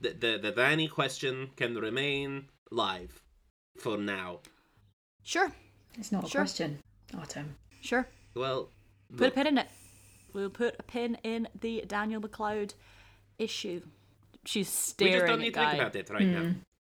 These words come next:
Speaker 2: we don't
Speaker 3: Guys.
Speaker 2: need to think about it.
Speaker 3: Yep.
Speaker 2: Don't need to think about it. That can just be something that we circle back round to when the time comes.
Speaker 1: So look, heaven,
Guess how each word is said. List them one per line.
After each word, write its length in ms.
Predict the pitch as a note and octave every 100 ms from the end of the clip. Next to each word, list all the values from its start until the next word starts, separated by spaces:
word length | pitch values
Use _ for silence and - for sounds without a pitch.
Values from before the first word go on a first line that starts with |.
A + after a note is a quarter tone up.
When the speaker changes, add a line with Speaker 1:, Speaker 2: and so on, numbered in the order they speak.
| -
Speaker 2:
we 100 | A3
don't 140 | C#4
Speaker 3:
Guys. 100 | G3+
Speaker 2:
need 100 | G#3+
to 60 | G3
think 140 | F#3
about 180 | G#3+ F#3+
it. 120 | E3 - _ _
Speaker 3:
Yep. 260 | D#3 D#3 D#3 G3 - - - - - -
Speaker 2:
Don't 340 | - G#3+ A3+
need 100 | A3+
to 60 | A3
think 160 | B3+ B3
about 160 | G3+
it. 80 | F3 - - - - - G3+
That 240 | G#3 G#3
can 80 | G3+
just 140 | F#3
be 60 | F3+
something 320 | G3+ G3 A3+
that 100 | G3
we 260 | F#3+ F3 E3+
circle 680 | - - - - G3+ - A3+
back 340 | G#3 G#3 - -
round 400 | G3 G3+ A3 G3+
to 280 | - A3 A3+
when 240 | G3+ F#3
the 100 | E3 - -
time 440 | A#3 A#3+ B3 A#3
comes. 960 | - - E3+ D#3 - - - - - - - _ _
Speaker 1:
So 140 | - G#3+
look, 240 | G#3+ - -
heaven, 440 | C#3 C#3+ C#3+ C#3